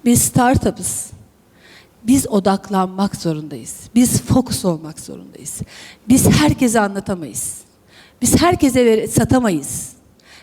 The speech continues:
Biz herkese bir şeyler üretemeyiz. Biz spesifik bir yerde olmalıyız.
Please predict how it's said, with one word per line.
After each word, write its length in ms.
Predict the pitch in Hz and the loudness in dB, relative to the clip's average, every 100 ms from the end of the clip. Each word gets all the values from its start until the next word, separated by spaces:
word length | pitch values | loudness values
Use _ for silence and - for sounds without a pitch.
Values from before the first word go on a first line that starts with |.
| _ | _
Biz 280 | 240 320 - | 2 2 2
herkese 960 | - 302 349 427 - 233 196 220 330 349 | 0 2 0 2 2 2 2 2 0 -4
bir 40 | 233 | -4
şeyler 280 | - 339 | 0 2
üretemeyiz. 800 | 240 196 196 214 180 123 - - - _ _ _ _ _ - | 4 2 2 -4 -4 -10 -12 -12 -18 _ _ _ _ _ -14
Biz 100 | 392 | -12
spesifik 920 | - - - 233 214 - - - - | -8 -6 -2 0 0 -2 -4 -4 -2
bir 80 | |
yerde 360 | 196 170 156 151 | -2 -2 -6 -10
olmalıyız. 880 | 151 151 151 170 277 427 - - | -8 -8 -10 -10 -10 -10 -10 -12